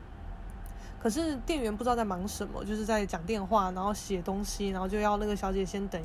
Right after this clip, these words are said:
一下，所以我们两个就在等她。结果也是等得有够久，然后她电话终于挂了，她就帮小姐一个个就是拆标结账这样子。但因为小姐真的买太多东西，我在后面等得非常不耐烦。我想说，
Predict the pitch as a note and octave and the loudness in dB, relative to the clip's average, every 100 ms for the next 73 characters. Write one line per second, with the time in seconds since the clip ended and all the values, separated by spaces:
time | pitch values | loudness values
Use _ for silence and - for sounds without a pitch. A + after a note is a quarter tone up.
0 | E3+ - G3+ - - - - - - D4+ | -6 -2 -2 -2 -8 -12 -12 -10 0 2
1 | C#4 G#3+ F#3+ A3 G#3+ F3 E3 F#3+ F3+ F#3 | 4 4 4 4 2 0 -2 0 0 -2
2 | - - - - - F4+ G4 A#3 D#4+ F3+ | -8 -10 -12 -12 0 4 6 4 2 0
3 | E3+ F3 E3+ A3 - - - - - - | -2 -2 2 2 2 -6 -6 -8 -8 -8
4 | - G#3+ A3+ B3 A#3+ A3+ F#3+ - G#3 - | -2 2 4 4 4 4 2 4 4 4
5 | - G3+ B3 A#3 A3+ G#3 F#3+ F#3 - - | -4 -2 0 2 2 2 2 0 -4 -4
6 | G#3+ G3+ G3+ F3+ - G#3+ G#3+ - G#3 G3 | 0 2 0 -2 0 0 2 2 2 4
7 | G3+ G3+ F#3+ F3+ G3+ F3+ F#3 F3 E3+ - | 2 2 0 0 0 -2 -4 -4 -6 -8
8 | - - - - F#4 G4+ G#4 - A#3 B3+ | -10 -12 -12 -2 2 4 4 4 4 6
9 | C4 G3+ - B3+ D4 D4 A#3+ G3 E3+ - | 6 4 4 4 6 4 4 2 0 6
10 | A3+ G#3+ G#3 F#3+ F#3+ F#3+ - G3 F#3+ G3+ | 8 8 8 6 2 -2 0 2 4 2
11 | C#4 C#4 C4+ B3+ - F3+ F#3 - A#3 G3+ | 4 4 2 0 0 0 0 2 2 2
12 | G#3 A3 G3 - - - - - D4+ C4 | 2 4 2 0 -4 -6 -10 -2 2 4
13 | D#4+ | 4